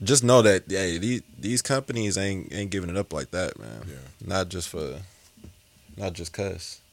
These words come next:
Speaker 2: They, um, staying in that just 'cause of the Charlemagne Joe shit and just the optics of black people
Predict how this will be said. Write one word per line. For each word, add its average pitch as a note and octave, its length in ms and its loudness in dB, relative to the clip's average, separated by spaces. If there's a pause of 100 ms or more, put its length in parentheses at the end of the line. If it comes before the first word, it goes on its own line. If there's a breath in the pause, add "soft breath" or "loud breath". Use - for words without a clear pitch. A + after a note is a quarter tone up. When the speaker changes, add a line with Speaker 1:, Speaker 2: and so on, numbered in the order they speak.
(760 loud breath)
Speaker 2:
They, G#2 260 -6
um, F#2 500 -6 (1120)
staying G#2 480 -2
in F#2+ 180 -6
that D#2+ 220 -8 (220)
just G#2 180 -6
'cause F#2+ 200 0
of F2+ 60 0
the E2+ 60 -2
Charlemagne F2 600 2
Joe F2 240 0
shit E2 320 -6 (160)
and E2+ 160 -10
just E2 240 -12
the - 120 -6
optics E2+ 380 -8
of D#2 100 -8
black E2 280 -4
people E2 360 -8